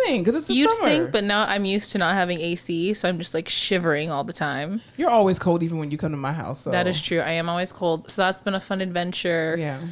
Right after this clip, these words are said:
Speaker 2: Um, yeah, I, Europe was just a different place, different mentality.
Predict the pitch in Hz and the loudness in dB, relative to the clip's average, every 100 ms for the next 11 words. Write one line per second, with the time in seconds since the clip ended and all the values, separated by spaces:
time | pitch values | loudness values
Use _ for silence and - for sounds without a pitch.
0 | - - - - - _ 190 185 190 185 | -12 -20 -20 -20 -20 _ 2 4 4 2
1 | 180 180 185 - _ _ _ _ _ _ | 0 -6 -8 -12 _ _ _ _ _ _
2 | 175 165 180 180 160 156 - - 196 208 | -8 -2 0 2 0 -2 -4 -2 0 2
3 | 220 220 214 196 208 262 277 247 - 175 | 2 2 0 -2 0 0 2 -2 0 -4
4 | 160 160 156 147 170 135 127 135 - - | -4 -4 -6 -8 -8 -6 -6 -6 -8 -8
5 | 175 170 156 147 175 143 147 147 143 147 | -4 -4 -4 -6 -6 -4 -2 -4 -4 -6
6 | 185 | -8